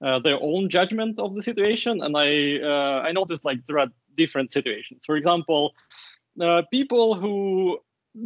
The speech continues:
don't feel like they have enough attention, they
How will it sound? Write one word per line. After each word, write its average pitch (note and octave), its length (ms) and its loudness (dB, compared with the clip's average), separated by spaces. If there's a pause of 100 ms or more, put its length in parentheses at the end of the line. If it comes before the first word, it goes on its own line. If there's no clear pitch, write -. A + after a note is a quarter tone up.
(100)
don't A#3 240 2
feel A#3+ 240 0
like G#3+ 160 2
they F#3+ 80 2
have F#3+ 140 0
enough F3 200 -2
attention, G3+ 580 -4
they D#3+ 540 2